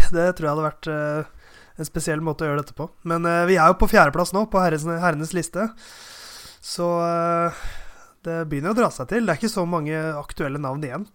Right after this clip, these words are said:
fø-, føler jeg, egentlig. Så jeg, jeg tipper de fire siste hos herrene ikke blir noen overraskelse, og de tre siste hos kvinnene, ingen overraskelse det heller, tror jeg egentlig. Men kanskje rekkefølgen er kontroversiell, det kan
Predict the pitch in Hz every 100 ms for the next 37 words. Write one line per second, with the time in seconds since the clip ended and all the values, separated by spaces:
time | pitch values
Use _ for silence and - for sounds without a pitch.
0 | - - - 180 135 196 - 160 143 -
1 | - - 190 180 175 - - - - -
2 | - 185 226 220 190 196 208 170 170 175
3 | - 170 170 160 143 160 156 143 160 151
4 | 127 120 - 131 165 156 156 147 143 151
5 | 143 139 165 135 139 151 151 135 131 113
6 | - 120 135 131 120 131 - 131 127 123
7 | 113 123 143 - _ _ _ _ _ _
8 | _ _ _ _ _ _ _ _ _ _
9 | _ _ _ _ _ _ - 160 175 185
10 | 180 147 165 185 165 160 151 147 151 127
11 | 170 208